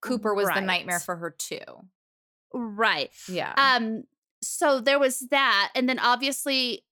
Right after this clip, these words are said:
Speaker 2: not just Bob reappearing and knowing Cooper's name, but Bob speaking, like, full sentences.
Speaker 1: Totally. Yes.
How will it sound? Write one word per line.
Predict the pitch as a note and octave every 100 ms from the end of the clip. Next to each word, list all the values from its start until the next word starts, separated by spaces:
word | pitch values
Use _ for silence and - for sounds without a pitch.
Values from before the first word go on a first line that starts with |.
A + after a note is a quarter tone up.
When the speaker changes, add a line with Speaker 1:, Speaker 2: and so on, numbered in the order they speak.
| _ _ _ _ _ _ G#3
Speaker 2:
not | A#3 C4 G4
just | - E4+ - -
Bob | A3+ A3 A3+ A3+ G#3+ G3+ - _ _ _ _ _
reappearing | G#3 A3 G#3+ F#3 - A3 G#3 A3+ A3+
and | G3 F#3
knowing | F3+ F#3+
Cooper's | G#3 C4 B3+ B3+
name, | B3 B3+
but | A3+ -
Bob | G#3+ C4+ D4+
speaking, | - - - _ - C4 B3+ C4+ A#3 A3
like, | G#3 G3 - _
full | A#3 C4 C4+
sentences. | A#3+ - - - C4 C#4 - G#3 -
Speaker 1:
Totally. | D3 D3+ F#3+ G3 G3 F#3+ F3 E3+ D#3+ D3+ D3+ D#3+
Yes. | F3+ F3 F3+ E3 D3 F#3 - - -